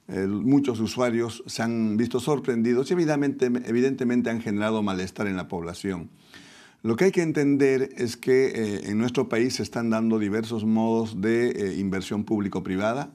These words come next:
De ellas es esta, una inversión muy importante de la municipalidad. Probablemente esta obra va a quedar, eh, como algo emblemático porque tiene un túnel de dos kilómetros, va a mejorar el, el, toda la vista de la parte de ribera del río Rímac.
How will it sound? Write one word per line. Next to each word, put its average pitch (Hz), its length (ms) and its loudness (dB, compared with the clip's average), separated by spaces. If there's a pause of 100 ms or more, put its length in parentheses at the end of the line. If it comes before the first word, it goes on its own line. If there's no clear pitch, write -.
De 196 240 0
ellas 208 240 0
es - 180 -8
esta, 117 260 -4
una 95 180 -2
inversión 95 400 -4
muy 123 140 0
importante 104 540 -4
de 95 60 -2
la 92 80 -2
municipalidad. 92 760 -6 (560)
Probablemente 131 920 2
esta 113 200 -6
obra 113 200 0
va 107 160 0
a 117 100 -2
quedar, 113 380 2
eh, 95 560 -4
como 101 240 -2
algo 107 720 0 (140)
emblemático 117 960 -2
porque - 400 -4
tiene 107 320 0
un 107 180 0
túnel 101 320 0
de 95 80 -2
dos 95 200 -6
kilómetros, 120 920 -2 (420)
va 107 180 2
a 123 40 4
mejorar 117 540 0
el, 107 320 -4
el, 101 340 -4 (140)
toda 120 200 2
la 110 160 0
vista 127 540 2
de 104 160 0
la 95 460 -2
parte 107 280 -2
de 98 140 0
ribera 104 420 0
del 98 160 -2
río 110 220 2
Rímac. 127 480 0